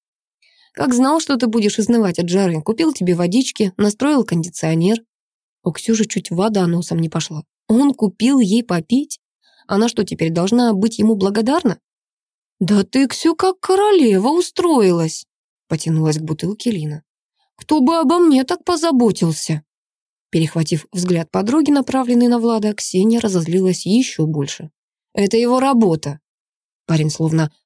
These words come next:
в подтверждение её слов кивнул. «Клоун!» Она отвернулась к окну. Волны взбивали море в кудрявую пену у самого берега.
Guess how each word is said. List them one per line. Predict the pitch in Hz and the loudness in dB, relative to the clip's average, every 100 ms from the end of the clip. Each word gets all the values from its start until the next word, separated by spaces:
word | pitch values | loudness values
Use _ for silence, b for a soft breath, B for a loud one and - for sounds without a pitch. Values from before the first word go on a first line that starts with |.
| _ | _
в | |
подтверждение | 165 156 160 160 160 156 151 151 | -6 -2 -2 0 0 2 0 0
её | 151 | -2
слов | 151 220 294 | 0 -2 -2
кивнул. | - 254 214 131 - _ _ _ _ _ _ _ _ _ _ - | -2 -2 0 -2 -12 _ _ _ _ _ _ _ _ _ _ -2
«Клоун!» | 208 233 151 147 151 _ _ _ _ | 2 2 0 -4 -8 _ _ _ _
Она | 175 156 | -2 0
отвернулась | 147 156 151 147 143 | 0 -6 -6 -8 -6
к | - | -8
окну. | 160 254 294 _ _ _ b b b b | -2 -2 -4 _ _ _ b b b b
Волны | 220 262 339 330 | -2 0 0 2
взбивали | 254 170 156 156 156 | 0 0 -2 0 0
море | 180 277 254 | 0 0 -2
в | - | -2
кудрявую | 170 165 190 165 151 | -4 -2 -4 -4 -4
пену | 160 156 151 | -4 -2 -4
у | |
самого | 151 156 151 | -4 -2 -2
берега. | 156 156 156 170 | -2 -2 -4 -10